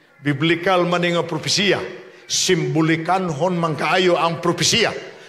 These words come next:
Tan-aw na to og unsa nga mga nasod kini. Ato nang padayonon ng atong pagtuon. Unsay kahulugan sa manap dihas propesiya, ato na nang gitubag.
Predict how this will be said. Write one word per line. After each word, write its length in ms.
Tan-aw 640
na 160
to 160
og 160
unsa 480
nga 80
mga 320
nasod 480
kini. 240
Ato 540
nang 180
padayonon 560
ng 160
atong 240
pagtuon. 560
Unsay 480
kahulugan 640
sa 160
manap 560
dihas 320
propesiya, 880
ato 400
na 80
nang 160
gitubag. 800